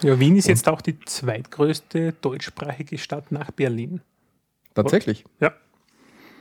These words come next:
Speaker 1: Also ich glaub, Hamburg war, glaub ich, bis vor kurzem die zweitgrößte eigentlich, aber jetzt ist es Wien. Wir haben's überholt.
Speaker 2: Cool.
Speaker 1: Ganz knapp. Der hat also circa eins Komma acht und dann im, im hinteren Bereich spitzt es momentan ab.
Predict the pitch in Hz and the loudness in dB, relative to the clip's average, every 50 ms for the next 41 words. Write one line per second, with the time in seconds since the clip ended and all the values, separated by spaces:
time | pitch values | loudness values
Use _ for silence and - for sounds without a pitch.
0 | _ _ - - - 139 147 147 143 165 160 - - 147 139 175 190 190 233 226 | _ _ -6 -4 0 0 2 4 2 2 0 2 2 4 6 6 6 6 4 2
1 | 196 - 190 185 190 185 185 180 170 - - 170 165 185 185 175 - - 175 - | 2 2 4 4 6 6 4 2 0 0 -2 0 2 2 2 0 -2 -4 -6 -4
2 | - 170 160 - - 190 196 - - 220 196 - 190 165 - - 135 139 - - | -4 -6 -4 -2 -2 -2 -2 2 2 0 2 2 -2 -4 -2 0 0 0 -2 -4
3 | - 175 170 - - 185 196 214 190 - 175 165 170 - - 170 - 180 - - | -6 -6 -4 -4 -4 -2 -2 -2 -2 -2 -2 -2 -2 -4 -6 -6 -6 -6 -6 -4
4 | 135 123 113 110 117 - _ _ _ - 135 143 139 - 151 147 139 - 127 - | -2 -2 -2 -2 -4 -8 _ _ _ -2 -2 0 0 -2 -2 -2 -4 -4 -6 -8
5 | - _ _ _ _ - _ - - - 208 202 113 98 - _ _ - 147 151 | -12 _ _ _ _ -20 _ -12 -6 -2 0 0 0 0 -4 _ _ 2 2 2
6 | 160 - - 160 127 117 - - _ _ _ _ _ _ _ 143 127 131 135 135 | 2 4 2 2 2 2 -2 -10 _ _ _ _ _ _ _ 0 2 4 6 6
7 | 135 131 - 127 - - 131 - 135 117 113 - - 143 131 127 143 170 - - | 6 4 2 0 -4 -4 -2 -2 -2 -2 -2 -2 -2 -4 -2 0 0 0 0 -2
8 | - - - - - - - - - - 139 143 - 135 131 131 131 135 127 - | -10 -20 -20 -20 -20 -20 -20 -12 -4 -2 0 2 4 4 4 4 4 2 0 -2
9 | _ _ _ - 170 139 131 131 127 151 139 135 127 135 139 - 135 135 127 123 | _ _ _ -2 0 2 2 2 2 2 0 2 2 2 0 0 0 0 0 0
10 | 127 123 123 127 127 - - - 143 123 - - - - 127 120 120 117 110 113 | -2 -4 -4 -8 -10 -12 -12 -12 -12 -12 -12 -10 -8 -6 -6 -4 -4 -4 -4 -4
11 | 113 110 107 113 - | -6 -6 -8 -10 -16